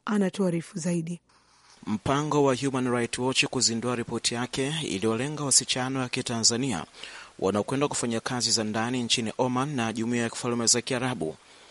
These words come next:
Speaker 2: imegonga mwamba baada ya kukutana kizingiti kutoka kwa maafisa wa serikali,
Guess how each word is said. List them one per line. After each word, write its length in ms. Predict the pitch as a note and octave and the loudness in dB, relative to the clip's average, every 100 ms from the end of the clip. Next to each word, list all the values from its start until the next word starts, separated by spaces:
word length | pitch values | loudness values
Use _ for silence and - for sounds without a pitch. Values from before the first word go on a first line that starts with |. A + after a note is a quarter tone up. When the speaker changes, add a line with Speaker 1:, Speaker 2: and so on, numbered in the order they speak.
| - - - - - - | -20 -20 -20 -20 -20 -6
Speaker 2:
imegonga 580 | D#2+ G2 G2 A#2 A2+ | -2 0 2 0 2
mwamba 340 | A2 B2+ C#3 C#3 | 0 0 2 2
baada 360 | B2 B2 C3+ | 2 2 2
ya 60 | B2+ | 0
kukutana 460 | B2+ A#2 B2 C3 A#2+ | -2 -4 -4 -2 -2
kizingiti 560 | B2+ B2 A#2 A#2 C#3 | 2 2 2 -2 -2
kutoka 280 | C#3 B2 A#2+ | 0 0 0
kwa 140 | B2 | 0
maafisa 460 | A#2+ A#2 G#2+ C3 A#2+ | 2 2 2 2 6
wa 40 | |
serikali, 640 | B2+ B2 A#2+ D3 C#3 F2+ | 6 6 2 0 0 0